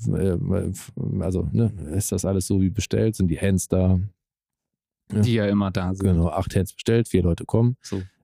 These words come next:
Speaker 1: Ähm, oder, keine Ahnung, sind unsere Lampen da? Können wir den Backdrop hängen? Wie ist das mit der L-E-D-Wand hier und so? Ähm, äh, wo sind die Crash Barriers? Und so weiter und so fort. Und, ähm,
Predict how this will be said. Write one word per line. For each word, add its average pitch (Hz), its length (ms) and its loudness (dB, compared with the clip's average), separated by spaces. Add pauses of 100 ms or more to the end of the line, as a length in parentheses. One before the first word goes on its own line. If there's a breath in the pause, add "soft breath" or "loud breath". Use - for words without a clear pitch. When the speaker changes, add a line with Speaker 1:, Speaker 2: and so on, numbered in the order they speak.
Speaker 1:
Ähm, 101 420 6 (640 loud breath)
oder, 85 640 4 (120)
keine - 320 -2
Ahnung, 78 200 -2
sind 123 160 0
unsere 123 320 6
Lampen 85 520 4
da? 82 280 2
Können 117 200 2
wir - 20 4
den 104 160 4
Backdrop 85 420 0
hängen? 87 440 0
Wie 104 80 2
ist 107 160 0
das 104 100 -2
mit 104 140 0
der 101 100 2
L-E-D-Wand 90 640 2
hier 87 240 2
und 87 180 0
so? 87 320 0 (140)
Ähm, 98 600 2
äh, - 280 -2
wo 127 480 -2
sind 127 160 0
die 127 80 0
Crash 90 340 0
Barriers? 90 680 0 (800)
Und 101 160 0
so 87 80 -2
weiter 73 240 -4
und 87 80 -2
so - 80 -8
fort. 131 320 0 (1000 soft breath)
Und, 95 380 2
ähm, 90 540 4